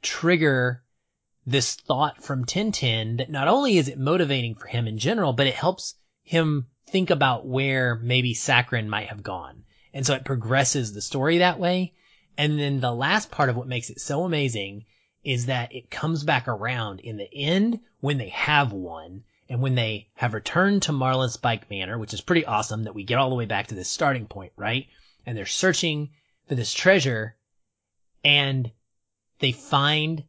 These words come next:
the secret cellar, right? With it, with the second room that, that it's in.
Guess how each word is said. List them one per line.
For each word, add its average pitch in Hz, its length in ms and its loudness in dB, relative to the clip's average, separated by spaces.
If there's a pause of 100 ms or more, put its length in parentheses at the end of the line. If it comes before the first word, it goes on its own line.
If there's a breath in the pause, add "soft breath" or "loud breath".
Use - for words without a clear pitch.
(100)
the 135 80 -2
secret 143 640 -2 (320)
cellar, 113 480 -4
right? 107 260 -2
With 117 200 -10
it, 127 120 -8
with 123 220 -6
the 107 60 -10
second - 420 -6
room 139 480 -2 (440)
that, 120 140 -4 (200)
that 117 160 -6
it's 120 240 -10
in. 143 500 2